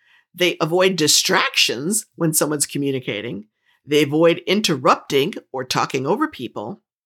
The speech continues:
They pay attention to the person's body language,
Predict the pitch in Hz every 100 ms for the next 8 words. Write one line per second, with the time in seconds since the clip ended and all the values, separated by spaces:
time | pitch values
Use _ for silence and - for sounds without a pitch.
0 | _ _ _ _ _ - 175 180 143 -
1 | 277 294 240 240 170 175 160 151 135 175
2 | 247 214 147 143 143 151